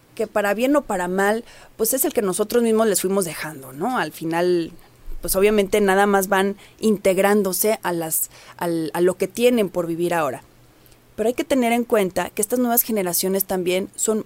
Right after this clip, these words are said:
muy, muy inteligentes. ¿Y a qué voy con todo esto?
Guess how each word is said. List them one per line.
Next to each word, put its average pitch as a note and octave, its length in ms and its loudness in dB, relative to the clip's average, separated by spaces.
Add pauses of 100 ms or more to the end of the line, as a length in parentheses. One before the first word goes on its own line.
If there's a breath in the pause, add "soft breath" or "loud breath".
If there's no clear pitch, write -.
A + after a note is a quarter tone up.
muy, A#3+ 500 2 (140)
muy F#3+ 280 2
inteligentes. F#3+ 760 -2 (260)
¿Y E3+ 80 -4
a E3+ 60 0
qué G#3+ 120 -2
voy G#3 160 2
con G#3 140 -4
todo G#3 220 0
esto? F#3+ 260 -2